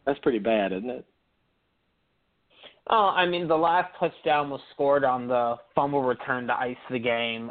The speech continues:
Speaker 2: Um, Andrew Luck played a pretty good game. Uh, they didn't get a lot out of the running game. They also didn't run the ball a lot. Uh, they were missing their starting left tackle. Uh, it was the first time that Luck hadn't had him, uh, uh, Catanzaro, uh, first,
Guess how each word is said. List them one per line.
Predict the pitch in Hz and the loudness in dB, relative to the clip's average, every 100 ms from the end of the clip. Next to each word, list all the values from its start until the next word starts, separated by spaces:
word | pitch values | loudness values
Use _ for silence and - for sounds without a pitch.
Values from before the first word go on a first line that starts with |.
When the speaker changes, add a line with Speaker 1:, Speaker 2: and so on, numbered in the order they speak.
| - | -6
Speaker 2:
Um, | 127 110 113 | -2 -2 -4
Andrew | 151 175 165 | 0 2 4
Luck | 160 147 - | 4 2 0
played | 147 | 0
a | 131 | 0
pretty | - 135 | -2 -2
good | 131 123 | -2 -4
game. | 123 127 127 123 123 _ - _ - | -2 -2 -2 -6 -10 _ -20 _ -6
Uh, | 123 | 0
they | 135 | 2
didn't | 170 180 | 2 2
get | 175 | 4
a | |
lot | 151 147 156 | 4 4 4
out | 147 | 4
of | 131 | 2
the | |
running | 127 139 165 165 | 2 2 2 2
game. | 170 170 | 2 2
They | 120 | -2
also | 120 - | -6 -6
didn't | 120 123 | -10 -8
run | 117 143 | -8 -4
the | |
ball | 147 147 147 | 0 2 4
a | |
lot. | 143 147 143 - - - - - | 4 4 0 -4 -18 -18 -18 -10
Uh, | 131 120 117 | -2 -2 2
they | 135 | 2
were | 131 127 | 2 0
missing | 143 151 151 143 | -4 -4 -4 -6
their | 131 - | -8 -2
starting | 151 139 131 | 0 2 0
left | 131 120 - | -4 -4 0
tackle. | 135 135 151 147 147 _ - | 2 2 2 2 0 _ -8
Uh, | 117 113 | -4 -4
it | |
was | 113 | -6
the | - - | -12 0
first | 135 123 - | 0 0 0
time | 135 127 123 | 0 0 -2
that | 117 127 | -6 -4
Luck | 127 120 - | -4 -2 -2
hadn't | 131 - | -2 -2
had | 131 123 113 | -2 -2 -2
him, | 127 131 127 | -4 -4 -4
uh, | 110 | -8
uh, | 104 101 101 117 104 - | -8 -10 -10 -10 -12 -2
Catanzaro, | 131 123 113 104 120 123 135 139 143 - _ _ _ - | 0 0 -4 -2 2 4 4 2 0 -8 _ _ _ -16
uh, | - - - - - | -12 -10 -12 -10 -6
first, | 120 | -4